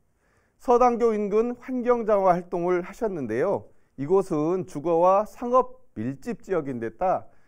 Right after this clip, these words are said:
충남 북부 상공회의소 등 공공기관이 집중돼 있어서 시민들이 자주 찾는 곳이랍니다.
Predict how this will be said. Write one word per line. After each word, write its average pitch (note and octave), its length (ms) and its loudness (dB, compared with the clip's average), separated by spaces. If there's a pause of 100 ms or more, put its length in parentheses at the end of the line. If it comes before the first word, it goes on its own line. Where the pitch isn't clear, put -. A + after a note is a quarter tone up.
(180)
충남 A3 520 0
북부 F#3+ 360 -8
상공회의소 A3+ 920 -4
등 A#3+ 220 -4 (580)
공공기관이 G3+ 880 2
집중돼 F3+ 480 -6
있어서 D#3+ 440 -4
시민들이 G#3 720 -6 (400)
자주 D3+ 560 -6
찾는 G#3 320 -8
곳이랍니다. A#2+ 880 -6